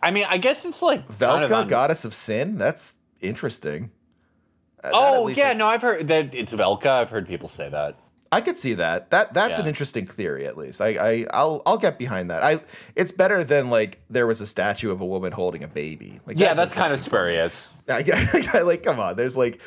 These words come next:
Speaker 2: there's a lot of statues in the game, man. Like,
Speaker 1: Yeah.
Speaker 2: it's, like,
Speaker 1: Pretty
Speaker 2: um,
Speaker 1: spurious.
Speaker 2: I buy Velka. I, yeah. Oh, oh, so are you of the opinion that the, um, that the, uh, the fight with the, uh, dog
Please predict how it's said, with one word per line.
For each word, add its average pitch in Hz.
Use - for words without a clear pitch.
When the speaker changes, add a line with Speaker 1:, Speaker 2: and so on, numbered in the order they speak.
Speaker 2:
there's 180
a 170
lot 151
of 113
statues 80
in 71
the 65
game, 67
man. 64
Like, 127
Speaker 1:
Yeah. 87
Speaker 2:
it's, 82
like, 180
Speaker 1:
Pretty 120
Speaker 2:
um, 120
Speaker 1:
spurious. 85
Speaker 2:
I 220
buy 233
Velka. 95
I, 143
yeah. 147
Oh, 175
oh, 185
so 175
are 143
you 160
of 139
the 139
opinion 95
that 101
the, 95
um, 87
that 101
the, 90
uh, 82
the 71
fight 98
with 95
the, 82
uh, 76
dog 67